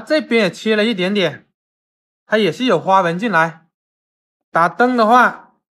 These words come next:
这个颜色真的是看起来都想咬一口啊，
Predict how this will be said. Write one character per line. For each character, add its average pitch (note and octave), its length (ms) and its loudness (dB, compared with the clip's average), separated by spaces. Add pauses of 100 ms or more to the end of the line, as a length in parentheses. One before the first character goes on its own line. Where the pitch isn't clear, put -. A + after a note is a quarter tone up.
(240)
这 G#3 100 -4
个 A3+ 100 0
颜 F#3 240 0
色 A3 160 -2
真 G#3 160 -4
的 F#3 120 -2
是 G3+ 420 -4 (460)
看 C#4+ 260 0
起 F3 60 -2
来 F3+ 400 2 (100)
都 A#3+ 160 2
想 A3+ 240 0
咬 E3 240 4
一 A#3+ 80 -2
口 F#3 200 0
啊， D3 320 -2